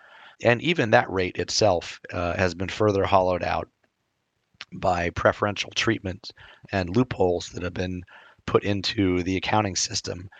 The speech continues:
that let oil and gas operators deduct against, uh, the, the rates that they're supposed to pay, not, not unlike the way that our tax system is, is full of, uh, opportunities, um, for those that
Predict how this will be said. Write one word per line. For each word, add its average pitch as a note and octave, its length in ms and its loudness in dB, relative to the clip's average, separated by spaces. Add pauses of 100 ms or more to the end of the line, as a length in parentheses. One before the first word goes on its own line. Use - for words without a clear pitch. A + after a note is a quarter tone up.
(240)
that G2+ 200 2
let G2+ 300 0
oil G2+ 160 2
and F#2 100 -2
gas F2+ 200 -2
operators F2+ 840 -2
deduct F#2+ 440 -2
against, F#2 560 -8 (100)
uh, F#2+ 240 -6
the, F2+ 240 -2
the F#2 160 0
rates F#2+ 260 2
that F#2+ 140 -10
they're E2 120 -6
supposed - 340 -2
to - 80 -14
pay, F#2+ 260 0
not, A#2+ 240 4
not A#2+ 180 2
unlike E2+ 380 -6
the - 100 -8
way D#2+ 300 -4 (360)
that E2+ 140 -4
our D#2+ 120 0 (100)
tax - 480 -4 (360)
system E2+ 420 -4
is, E2 240 -8
is F2 160 -4
full D#2+ 260 -2
of, - 320 -8
uh, - 240 -6
opportunities, - 760 -2 (420)
um, F2 220 -2
for G2 100 -2
those F2 240 0
that - 180 -8